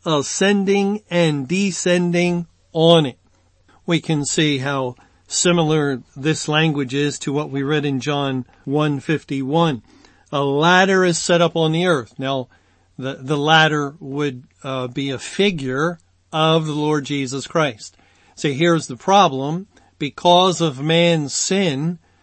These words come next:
man is on the earth and, and he has no way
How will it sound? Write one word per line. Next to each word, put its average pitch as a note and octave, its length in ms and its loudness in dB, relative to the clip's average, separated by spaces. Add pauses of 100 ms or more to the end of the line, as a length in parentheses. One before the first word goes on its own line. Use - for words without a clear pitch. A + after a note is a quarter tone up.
(180)
man F#3 340 2
is D3+ 160 -2
on D3+ 180 0
the C3+ 140 -2
earth E3 440 -2 (280)
and, D#3 500 0 (320)
and D3+ 140 -2
he D#3+ 160 2
has D#3+ 340 2
no G3 240 4
way F3 440 2